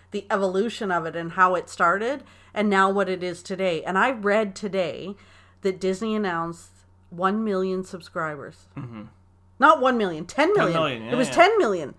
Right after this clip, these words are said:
Speaker 1: Ten million subscribers in one day.
Speaker 2: Yeah.
Speaker 1: And it's not even available yet everywhere.
Speaker 2: No, that's the thing.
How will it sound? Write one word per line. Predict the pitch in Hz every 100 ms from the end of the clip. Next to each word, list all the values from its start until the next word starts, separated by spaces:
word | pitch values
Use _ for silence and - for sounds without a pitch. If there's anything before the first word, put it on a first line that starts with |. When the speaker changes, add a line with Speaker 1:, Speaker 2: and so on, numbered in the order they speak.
| _ _ _ _
Speaker 1:
Ten | 285 302 320 311
million | 285 277 269
subscribers | - 247 - 233 214 190 156 160 -
in | 226 220 196
one | 220 214 220 214
day. | 214 208 226
Speaker 2:
Yeah. | 208 113 104 - - - -
Speaker 1:
And | 269
it's | 269
not | 339 381
even | 349 330
available | 285 349 440 403 320
yet | 233 202
everywhere. | 190 190 175 156 110
Speaker 2:
No, | 139 131 107 -
that's | 123 127
the | 127
thing. | 123 117 107